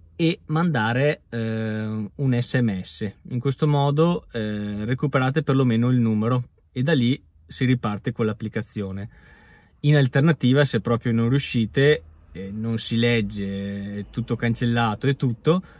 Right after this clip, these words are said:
esiste la sostituzione sim. A quel punto si chiede all'operatore di sostituire la sim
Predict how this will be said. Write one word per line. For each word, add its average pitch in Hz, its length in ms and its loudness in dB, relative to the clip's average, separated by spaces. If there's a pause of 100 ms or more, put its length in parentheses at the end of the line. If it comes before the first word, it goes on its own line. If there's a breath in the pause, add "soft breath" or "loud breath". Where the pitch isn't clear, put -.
(400 loud breath)
esiste 123 520 0
la 110 220 0
sostituzione 127 840 -4
sim. 98 420 -6 (140)
A 113 80 -12
quel 123 180 -2
punto 127 320 0
si 131 160 0
chiede 120 280 0
all'operatore 107 720 -2
di 98 100 -8
sostituire 127 840 0
la 160 120 0
sim 131 500 0